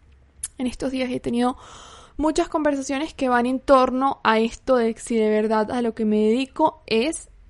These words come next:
a lo que, lo que me define. Entonces yo creo que desde el lenguaje hay que partir que hay un problema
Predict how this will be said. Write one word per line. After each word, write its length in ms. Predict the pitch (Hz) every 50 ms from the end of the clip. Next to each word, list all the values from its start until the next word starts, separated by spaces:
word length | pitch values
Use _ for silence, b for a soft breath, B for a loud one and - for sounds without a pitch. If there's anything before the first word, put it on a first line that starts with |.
| - - -
a 60 | -
lo 100 | 233 226
que, 220 | 214 - 214 208 - _ -
lo 200 | 220 226 220 208
que 100 | - 220
me 100 | 214 208
define. 480 | 208 220 - - 330 359 240 226 - B B B B B B B B B B
Entonces 200 | - - 262 233
yo 120 | 277 269
creo 140 | 320 359 359
que 100 | - 277
desde 220 | 254 233 220 233
el 100 | 226 220
lenguaje 580 | 220 220 220 220 220 233 233 233 240 269 294 302
hay 120 | 285 247
que 120 | 214 254 -
partir 360 | - 262 262 - 262 254 240
que 80 | - 247
hay 80 | 247
un 100 | 240 240
problema 800 | 226 - 240 240 233 233 247 240 233 233 233 226 240 269 311 349